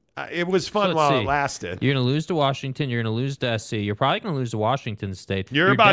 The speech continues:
Speaker 2: definitely
Speaker 1: lose
Speaker 2: gonna
Speaker 1: four in a
Speaker 2: lose
Speaker 1: row,
Speaker 2: to
Speaker 1: or in a
Speaker 2: Oregon
Speaker 1: row.
Speaker 2: State. You're in danger of losing to U C L A. You're gonna beat Colorado, I would guess. You're gonna lose to Utah, and you're gonna beat A S U.
Speaker 1: You're gonna lose four in a row. You're,
Speaker 2: And
Speaker 1: you're gonna,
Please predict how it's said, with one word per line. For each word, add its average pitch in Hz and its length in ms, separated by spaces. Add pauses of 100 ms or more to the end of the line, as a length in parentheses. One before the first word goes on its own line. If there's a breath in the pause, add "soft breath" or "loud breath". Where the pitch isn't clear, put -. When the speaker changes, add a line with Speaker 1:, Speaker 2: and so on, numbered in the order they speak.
Speaker 2:
definitely 185 240
Speaker 1:
lose 139 80
Speaker 2:
gonna 127 160
Speaker 1:
four 160 240
in 135 80
a - 20
Speaker 2:
lose 113 100
Speaker 1:
row, 107 260
Speaker 2:
to 123 80
Speaker 1:
or 110 100
in 135 40
a - 40
Speaker 2:
Oregon 113 220
Speaker 1:
row. 92 40
Speaker 2:
State. 92 440 (260 soft breath)
You're 139 180
in 139 80
danger 180 400
of 165 100
losing 135 320
to 120 60
U 110 160
C 107 220
L 95 180
A. 101 180 (240 soft breath)
You're 139 240
gonna 143 160
beat 156 320
Colorado, 117 600
I 101 120
would 98 200
guess. 110 240
You're 117 80
gonna 113 180
lose 151 300
to 180 100
Utah, 135 320
and 160 100
you're 180 100
gonna 190 100
beat 208 180
A 196 200
S 196 180
U. 180 200 (640)
Speaker 1:
You're 127 240
gonna 170 220
lose 156 280
four 123 280
in 104 40
a 95 60
row. 80 300 (800)
You're, 131 120
Speaker 2:
And 190 200
Speaker 1:
you're 147 180
gonna, 147 380